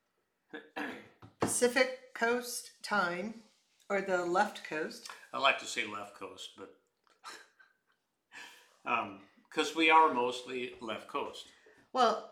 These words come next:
Speaker 2: we actually had taped, I think it was New Year's Day. So much has happened in this
Speaker 1: Yeah.
Speaker 2: last week.
Speaker 1: So, at,
Speaker 2: Oh. <laughs>
Speaker 1: yeah, so, what, what, you know what, the other, well, since we're diving into this thing.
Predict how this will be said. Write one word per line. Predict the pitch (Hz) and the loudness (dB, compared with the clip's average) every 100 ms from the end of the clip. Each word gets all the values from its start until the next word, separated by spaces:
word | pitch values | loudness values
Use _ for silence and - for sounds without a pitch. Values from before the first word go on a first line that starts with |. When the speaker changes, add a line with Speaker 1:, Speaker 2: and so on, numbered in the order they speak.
| 233 | -6
Speaker 2:
we | 254 254 | 2 8
actually | 277 277 - 254 240 233 | 8 8 0 0 2 2
had | 214 220 208 202 202 | 4 4 4 2 -2
taped, | - 226 220 226 | 4 6 6 2
I | 196 | -2
think | 208 208 | -2 -4
it | |
was | 190 190 | -6 -6
New | 196 | -6
Year's | 196 196 196 | -4 -6 -2
Day. | 190 214 240 - _ _ _ _ _ _ _ _ _ | -2 -2 -4 -10 _ _ _ _ _ _ _ _ _
So | - - 220 247 | -6 -2 0 0
much | 254 214 - | 0 -2 -4
has | 208 208 | -6 -4
happened | 190 196 185 156 156 - _ _ | 0 2 0 -8 -12 -18 _ _
in | 175 175 | -10 -6
this | 175 170 | -4 -4
Speaker 1:
Yeah. | 180 | -2
Speaker 2:
last | 175 180 - | 0 -2 -4
week. | 180 175 - - _ | -4 -4 -6 -14 _
Speaker 1:
So, | - 127 120 113 117 | -10 -4 -4 -4 -4
at, | 113 - | -6 0
Speaker 2:
Oh. | 202 214 208 - 190 - | 4 6 6 4 2 0
<laughs> | - | 0
Speaker 1:
yeah, | 147 175 202 | 4 4 4
so, | 202 156 135 120 - - _ _ _ - | 0 2 2 0 -6 -18 _ _ _ -14
what, | 165 175 175 | -4 -2 0
what, | 175 | -2
you | 156 | 0
know | 151 | 2
what, | 156 156 139 | 2 0 -2
the | 131 | 2
other, | 185 220 - 131 | 2 2 -4 -2
well, | 135 135 | 2 2
since | 131 156 147 | 2 -2 -2
we're | 131 | 2
diving | 123 131 123 120 | 6 4 4 -4
into | 131 131 | -6 -6
this | 113 - | -8 -10
thing. | - 107 98 | -8 -10 -10